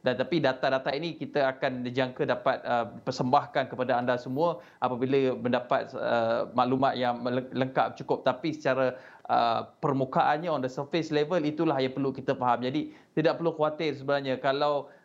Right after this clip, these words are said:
uh, ada dos ketiga, keempat dan seterusnya. Dan kalau perlu pun berkala, mungkin di masa hadapan dua tahun sekali ataupun setahun sekali perlu ambil suntikan vaksin covid sembilan belas ini, uh,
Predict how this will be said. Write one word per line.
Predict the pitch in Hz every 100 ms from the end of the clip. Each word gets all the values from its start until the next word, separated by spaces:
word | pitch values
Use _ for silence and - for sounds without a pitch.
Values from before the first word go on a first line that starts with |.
| -
uh, | 127 131 131
ada | 131 131
dos | 135 143
ketiga, | 139 135 131 135 147 135
keempat | 139 120 151 131
dan | 131
seterusnya. | 143 131 135 131 135
Dan |
kalau | 139 135
perlu | 139 147 170
pun | 165 156
berkala, | 143 139 139 156 135
mungkin | 135 135 156 139
di |
masa | 131 131 135
hadapan | 131 - 160 160 - -
dua | 127 131 135
tahun | 135 131
sekali | - 127 143 147 147 131
ataupun | 131 131 131
setahun | 131 135
sekali | 131 135 139
perlu | 131 127
ambil | 127 139
suntikan | 131 123 131 135
vaksin | 123 123 - 127
covid | 127 120
sembilan | 131 127
belas | 123
ini, | 139 139 208 214 - - _
uh, | - 117 101